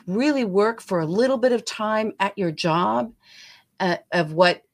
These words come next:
the elected peop-, the people who elected you presume that your job is and that you're going in there to do. And then the rest of your time is about raising money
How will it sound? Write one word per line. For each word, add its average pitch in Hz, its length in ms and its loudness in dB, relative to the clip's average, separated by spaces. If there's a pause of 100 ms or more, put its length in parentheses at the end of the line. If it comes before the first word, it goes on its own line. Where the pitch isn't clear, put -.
the 170 120 2
elected 180 600 0
peop-, - 240 -8
the 185 100 -2
people 226 280 -8
who 175 120 0
elected 175 440 0
you 180 300 -2 (320)
presume 175 680 0
that 226 180 -4
your 233 160 0
job 226 300 2
is 240 120 -2
and 214 80 -2
that 190 80 -2
you're - 100 -4
going 185 240 0
in 185 80 2
there 180 120 0
to - 140 -8
do. 214 400 -2
And 185 240 2
then 165 180 2
the 123 140 -6
rest 226 580 0
of 262 80 -4
your 277 120 -4
time 208 300 -4
is 175 120 -4
about 156 260 -4
raising 139 320 -4
money 131 420 -4